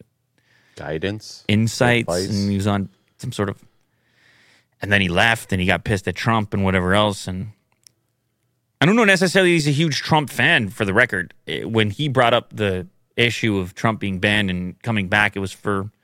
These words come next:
Speaker 2: he, he, he got into his whole free speech scenario
Speaker 1: Mm.
Speaker 2: thing that he's motivated about. So,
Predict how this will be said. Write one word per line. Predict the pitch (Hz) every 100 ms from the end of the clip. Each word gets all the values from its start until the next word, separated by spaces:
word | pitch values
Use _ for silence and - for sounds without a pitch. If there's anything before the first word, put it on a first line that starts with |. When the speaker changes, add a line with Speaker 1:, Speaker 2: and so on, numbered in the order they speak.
| _ _ _ _ _ _
Speaker 2:
he, | 123 104
he, | 117 127
he | 127 170
got | 147 139
into | 139 139
his | 120 117 -
whole | 131 127 113 107
free | - 123 101
speech | - 120 104 - -
scenario | - 95 80 73 - - _ _ _ -
Speaker 1:
Mm. | 90 82
Speaker 2:
thing | - 95 - -
that | -
he's | - -
motivated | 62 62 -
about. | - - - _ _ - - - - - - -
So, | - 78 -